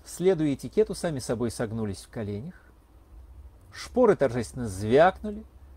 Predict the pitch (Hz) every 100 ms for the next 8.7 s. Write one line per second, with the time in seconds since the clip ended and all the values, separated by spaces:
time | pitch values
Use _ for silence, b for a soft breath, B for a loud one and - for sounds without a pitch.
0 | - - - 151 160 143 139 139 151 147
1 | 127 - 156 135 - 135 156 127 131 113
2 | - 175 - - - - 127 - - 170
3 | 226 - - - - 107 123 180 220 b
4 | b - - _ - - 123 104 120 123
5 | 143 123 107 113 104 - - 170 - -
6 | - 98 107 113 147 135 - - 107 110
7 | 101 _ 127 131 127 - 107 95 95 104
8 | 92 90 101 98 87 _ _